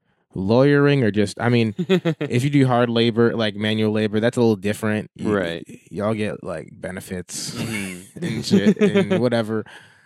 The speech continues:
Speaker 1: But, um, yeah, like, even do, but even that, doing anything for four straight hours, you're taking a break.
Speaker 2: Right,
Speaker 1: Or
Speaker 2: right.
Speaker 1: you take a break in the middle of that, you know?
Speaker 2: So, like, y-, like, with the bigger events you do when you're playing continuously for, like, that long,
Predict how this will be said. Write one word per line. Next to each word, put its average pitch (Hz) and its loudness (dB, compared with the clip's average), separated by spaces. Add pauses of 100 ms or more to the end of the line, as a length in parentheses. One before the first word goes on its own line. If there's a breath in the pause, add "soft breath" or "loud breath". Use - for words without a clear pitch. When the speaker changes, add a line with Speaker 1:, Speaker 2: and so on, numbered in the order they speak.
(360 loud breath)
Speaker 1:
But, 101 -2
um, 82 -6
yeah, 117 0
like, 92 -6 (440)
even 135 2
do, 120 2
but 107 -4 (140)
even 120 -4
that, 98 -4 (180)
doing 120 0
anything 127 -4
for 98 -8
four 107 -2
straight 110 -4
hours, 107 -2
you're 101 -8
taking 101 -8
a 76 -16
break. 92 -16
Speaker 2:
Right, 117 4
Speaker 1:
Or 110 0
Speaker 2:
right. 80 -4 (1120)
Speaker 1:
you 110 -6
take 110 -2
a 104 -2
break 104 -2
in 101 -8
the 95 -8
middle 98 -10
of 80 -18
that, - -20
you 98 -20
know? 92 -14
Speaker 2:
So, 131 -2
like, 117 -2
y-, 120 -8
like, 131 -6
with 135 -14
the 127 -18
bigger 127 0
events 110 -4
you 110 -2
do 101 -6
when 92 -6
you're 87 -10
playing 101 -10
continuously 92 -8
for, - -14
like, 82 -12
that 90 -6
long, 87 -8